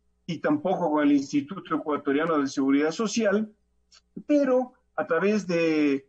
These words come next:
verdades a medias o de men-, medias mentiras, se pretende desprestigiar la imagen de esta institución de educación superior que tiene casi cincuenta años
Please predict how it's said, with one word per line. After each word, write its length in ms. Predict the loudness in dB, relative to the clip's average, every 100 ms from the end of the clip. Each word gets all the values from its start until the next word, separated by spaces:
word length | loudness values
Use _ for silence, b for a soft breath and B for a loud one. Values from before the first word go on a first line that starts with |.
| _
verdades 680 | -2 0 2 0 0 -2 0
a 80 | 2
medias 600 | 2 2 2 0 -4 -18 _ _
o 120 | -2
de 120 | 2
men-, 260 | 2 0 -4 -2
medias 400 | -2 0 0 2
mentiras, 680 | 0 0 0 0 -2 -8 _ _ _
se 220 | -8 -6
pretende 400 | -4 -2 -2 0
desprestigiar 680 | -2 -2 -6 -6 -6 -2 0
la 120 | 2
imagen 440 | 2 0 -2 -2 -2
de 100 | -4
esta 140 | -4
institución 480 | -4 -4 -10 -4 -2
de 60 | -2
educación 320 | -4 -4 -6
superior 420 | -4 -2 -2 -4 b b _
que 140 | -6
tiene 260 | -4 -4 -2
casi 300 | -4 -4 -4
cincuenta 720 | -2 -2 0 0 0 0 0
años 480 | 0 2 0 -2